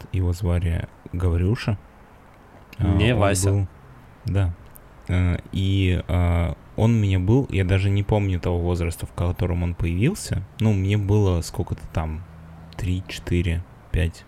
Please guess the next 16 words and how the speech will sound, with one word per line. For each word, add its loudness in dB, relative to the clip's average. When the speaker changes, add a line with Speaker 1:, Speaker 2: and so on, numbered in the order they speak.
Speaker 1:
лет. -6
Ну, 0
Speaker 2:
Мгм. 0
Speaker 1:
тот 0
возраст, 2
который -2
ты -4
не 0
помнишь. -4
И 2
когда 0
он 2
умер, 2
мне 2
было 4
лет 0